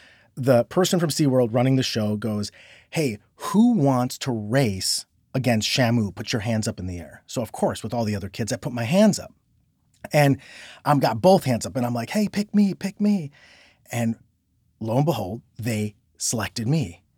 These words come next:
And I was fired up because for me in this moment, this was just a chance to audition in front of people.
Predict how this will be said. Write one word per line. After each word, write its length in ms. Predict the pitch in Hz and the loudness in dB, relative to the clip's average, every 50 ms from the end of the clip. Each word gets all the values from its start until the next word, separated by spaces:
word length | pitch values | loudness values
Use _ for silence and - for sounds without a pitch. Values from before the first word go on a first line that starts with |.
| _ _ _ _ _ _ _ | _ _ _ _ _ _ _
And 120 | - 135 170 | -2 2 4
I 80 | 202 | 4
was 180 | 233 226 208 - | 4 4 2 2
fired 360 | - - 214 196 190 185 185 | 0 0 2 4 4 4 4
up 140 | 208 190 - | 2 2 2
because 400 | - 175 - - 165 160 139 - - _ | 0 0 0 2 0 0 0 -2 -6 _
for 140 | - 160 | 0 2
me 440 | 135 131 127 139 156 208 214 214 185 | 2 4 6 6 6 8 8 8 8
in 160 | 151 165 147 | 6 6 6
this 200 | 139 143 131 - | 6 4 2 2
moment, 540 | 110 107 110 110 107 120 135 156 175 196 - - | 0 0 0 2 2 2 4 2 2 0 0 0
this 220 | 127 196 214 - | 2 2 4 4
was 100 | 339 277 | 2 4
just 220 | - 247 208 - | 4 4 2 2
a 60 | 160 - | 0 -2
chance 440 | - - - 147 147 156 147 - | -2 -2 0 0 0 0 0 -2
to 320 | - - - - 165 139 110 - - - _ _ _ _ _ _ | -4 -2 0 2 2 2 0 -2 -8 -20 _ _ _ _ _ _
audition 560 | - 143 135 110 104 135 208 208 - 165 143 135 | 2 4 4 4 6 6 6 6 6 6 4 4
in 80 | 127 | 4
front 220 | 110 - 135 113 101 | 2 0 0 0 -2
of 100 | - - | -2 -4
people. 340 | 127 110 95 - 127 - | -4 -4 -4 -4 -10 -8